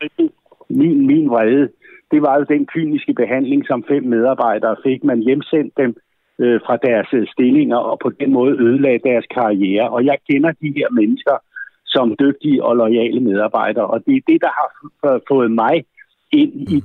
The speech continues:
denne her sag. Jeg har jo aldrig tidligere røbet noget om, øh, efterretningstjenesten, efterretningstjenesternes, øh, netværk, efterretningstjenesternes kilder, efterretningstjenesternes arbejdsmetoder. Men jeg er gået ind i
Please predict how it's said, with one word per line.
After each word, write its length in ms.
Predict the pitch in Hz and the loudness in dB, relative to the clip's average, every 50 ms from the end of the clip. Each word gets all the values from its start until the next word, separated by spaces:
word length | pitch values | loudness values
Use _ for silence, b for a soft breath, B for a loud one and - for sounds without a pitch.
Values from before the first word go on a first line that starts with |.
| - | 0
denne 200 | 123 117 117 139 | 0 2 2 0
her 200 | 127 131 127 104 95 - | 0 0 -2 -2 -2 -2
sag. 200 | 135 120 110 104 | -2 -2 -2 0
Jeg 120 | 113 127 - | -2 -2 -2
har 80 | 160 190 180 | 0 0 0
jo 100 | - - - - | 0 0 -2 -2
aldrig 260 | 123 139 139 175 170 170 - - | -4 -2 0 -2 -2 -2 -4 -4
tidligere 500 | - 131 135 147 185 175 - 120 117 113 B B B B B B B _ | -2 -2 -2 -2 -2 -2 0 0 0 -2 B B B B B B B _
røbet 440 | 110 117 117 127 135 143 170 151 127 | 0 2 2 2 2 2 2 2 2
noget 460 | 113 107 104 104 107 120 147 160 - - | 0 0 2 2 2 4 2 2 0 0
om, 260 | - 117 107 104 - B B B B B B - | -2 -2 -4 -4 -6 B B B B B B -2
øh, 120 | - 113 113 120 123 | 0 0 2 2 0
efterretningstjenesten, 1040 | - - - 143 131 131 120 - 147 131 110 - - - 127 120 113 113 - - 131 113 117 120 | 0 0 -2 -2 0 -2 0 0 0 -2 -2 -4 -4 -2 0 0 0 0 -2 -4 -2 0 0 0
efterretningstjenesternes, 1300 | 117 - - 131 123 123 117 - 131 123 107 - - 143 131 117 110 110 - 123 117 107 107 107 - - - B B B B B _ | -2 -2 -4 -2 -2 -2 -2 -2 -4 -6 -6 -4 -2 0 0 0 0 0 0 -2 0 0 0 -2 -2 -6 -14 B B B B B _
øh, 340 | - - 113 110 110 104 98 101 - - 101 110 113 104 107 101 110 117 | -2 0 2 2 2 0 0 -4 -6 -6 -4 -4 -2 0 0 0 2 2
netværk, 540 | 123 139 - 151 151 139 131 131 127 120 117 131 131 123 | 2 0 0 0 0 2 2 2 2 0 0 2 0 0
efterretningstjenesternes 1080 | 120 - 147 127 127 127 120 131 120 - - 123 120 120 113 - 127 120 120 110 - - - - | 0 0 -2 -2 0 0 0 -2 -2 -2 -2 0 0 0 0 0 -2 -4 -4 -6 -10 -14 -12 -4
kilder, 300 | 131 123 120 135 139 131 113 113 127 | -2 0 2 2 2 2 2 2 0
efterretningstjenesternes 1040 | - - 139 113 120 131 123 131 127 - - 131 120 117 113 98 139 131 117 110 - | 0 0 -2 -2 0 -2 0 -2 -4 -4 -2 0 0 0 0 0 -2 -2 -2 -4 -4
arbejdsmetoder. 840 | 101 98 104 113 - 135 113 - 135 120 - 135 131 123 120 110 - B B B B B B B _ | -2 0 0 0 0 -2 -2 -2 -4 -2 0 0 2 2 0 0 -4 B B B B B B B _
Men 180 | - 123 123 123 | 0 2 2 4
jeg 120 | 131 131 | 2 0
er 40 | 120 - 143 | 0 0 0
gået 120 | 131 127 | 2 2
ind 160 | 143 160 160 | 2 2 2
i 40 | 160 | 2